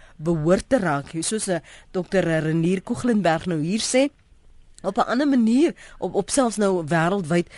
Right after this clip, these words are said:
is dit nou 'n nuwe tendense, uh, om 'n tema, om nou ook hierdie geestesgemeenskappe in te bring en in te trek, sodat hulle saam kan werk. En dis waaroor ons vanoggend praat, na aanleiding van 'n kongres, uh, 'n driedagse kongres,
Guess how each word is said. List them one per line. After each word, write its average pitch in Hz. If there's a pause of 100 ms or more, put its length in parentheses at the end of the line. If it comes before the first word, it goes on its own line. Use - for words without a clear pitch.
(140)
is -
dit 175
nou 170
'n 170
nuwe 208
tendense, 170 (340)
uh, 147
om 165
'n 170
tema, 247 (260)
om 170
nou 175
ook 214
hierdie 175
geestesgemeenskappe 170 (300)
in 262
te 247
bring 170
en 160
in 233
te 196
trek, 208 (180)
sodat 185
hulle 175
saam 196
kan 170
werk. 143
En 170
dis 202
waaroor 214
ons 180
vanoggend 180
praat, 160 (220)
na -
aanleiding 185
van 160
'n 160
kongres, 190
uh, 139
'n 170
driedagse 285
kongres, 277